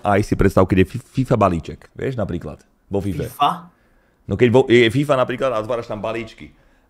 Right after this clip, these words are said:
Speaker 1: A keď je proste, keď ideš do niečoho, dáš peniaze, že tvoje hmotné, ktoré si proste zarobil a máš peniaze a dáš ich do niečoho, ktoré definuješ, že môže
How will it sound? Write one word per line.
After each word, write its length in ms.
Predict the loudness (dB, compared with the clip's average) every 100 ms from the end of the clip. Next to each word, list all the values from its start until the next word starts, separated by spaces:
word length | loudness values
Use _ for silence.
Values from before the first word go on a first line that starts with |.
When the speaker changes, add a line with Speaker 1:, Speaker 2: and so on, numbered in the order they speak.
| -16
Speaker 1:
A 120 | -8
keď 280 | -6 -4 -6
je 20 |
proste, 260 | -6 -12 -12
keď 120 | -12 -10
ideš 100 | -8
do 60 | -8
niečoho, 280 | -8 -8 -6
dáš 240 | -8 -10 _ _
peniaze, 640 | -6 -4 -6 -6 -8 -8
že 120 | -16
tvoje 360 | -14 -6 -6 -4
hmotné, 440 | -6 -10 -8 -10 -8
ktoré 240 | -10 -10
si 80 | -12
proste 160 | -10 -8
zarobil 240 | -6 -6
a 80 | -6
máš 160 | -12
peniaze 480 | -12 -8 -8 -8 -10 -12
a 120 | -20 _ _
dáš 360 | -12 -8 -6 -8
ich 80 | -8
do 120 | -8
niečoho, 800 | -6 -6 -6 -8 -6 -6 -8 -18 _ _ _ _ _ _ _ _ _
ktoré 300 | -6 -4 -2
definuješ, 640 | -6 -6 -6 -6 -8 -10
že 380 | -10 -6 -6 -8 _ _ _ _
môže 880 | -10 -8 -4 0 2 2 0 -4 -8